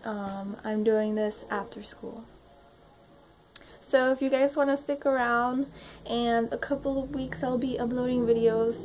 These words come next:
in my thoughts and, you know, just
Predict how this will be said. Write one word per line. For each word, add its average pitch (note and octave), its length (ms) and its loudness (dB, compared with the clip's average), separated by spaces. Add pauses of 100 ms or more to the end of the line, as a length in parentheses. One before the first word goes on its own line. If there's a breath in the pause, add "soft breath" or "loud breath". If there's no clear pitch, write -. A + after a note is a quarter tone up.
(320)
in A3+ 340 0
my G#3+ 180 -2
thoughts A#3 580 -4
and, G#3+ 600 -4 (560)
you A#3+ 100 -2
know, G#3+ 200 -2
just A3+ 320 -2